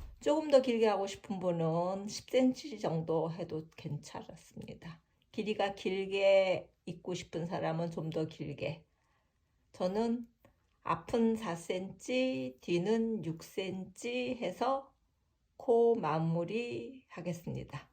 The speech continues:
코 마무리는 여기 있는 고무뜨기 코 마무리랑 똑같이 하겠습니다. 십 번 밑단 고무뜨기 다 하였습니다.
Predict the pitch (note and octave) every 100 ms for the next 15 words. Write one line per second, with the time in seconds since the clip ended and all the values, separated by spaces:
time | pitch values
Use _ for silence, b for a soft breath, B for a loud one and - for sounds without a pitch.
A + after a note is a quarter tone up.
0 | _ - C#4 C#4 B3 A3+ A3 A3 E3 E3
1 | E3+ E3+ D#3+ E3 - _ _ _ _ -
2 | F3 F3+ - E3+ E3 G3+ F3+ D#3+ D3 D#3+
3 | E3+ G#3 C4 C4 C#4 C#4 F#3 F3 - -
4 | - - - A3+ - _ _ _ _ _
5 | _ _ _ _ _ _ _ - - -
6 | D4 C#4 C4 A#3 A#3 - A3+ A3+ A3 -
7 | - _ _ _ _ _ - G3+ G#3 G#3
8 | G3 A3+ A#3 A3+ G#3+ F3 F3 E3+ - E3
9 | D#3+ F#3